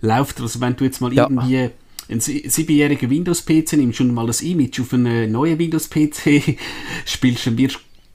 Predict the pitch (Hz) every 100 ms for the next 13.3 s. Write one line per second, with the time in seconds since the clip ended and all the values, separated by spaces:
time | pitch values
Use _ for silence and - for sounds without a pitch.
0 | - - 135 143 147 - 127 - - 123
1 | 117 113 - 127 120 104 107 113 120 127
2 | 117 117 104 - 107 104 101 131 139 -
3 | 147 151 - 127 - 110 131 156 165 -
4 | 160 - 110 135 147 139 147 147 - 123
5 | 123 - 127 127 127 120 - 127 - 117
6 | 117 92 - 113 196 220 - - - -
7 | - 147 160 156 185 170 - - 123 110
8 | 110 107 98 - - - 110 - 117 143
9 | 151 131 - 120 113 135 131 120 110 98
10 | - 101 104 113 147 180 - - - -
11 | - - 147 147 - 156 156 - 202 220
12 | - 127 107 110 123 117 127 120 120 120
13 | 113 110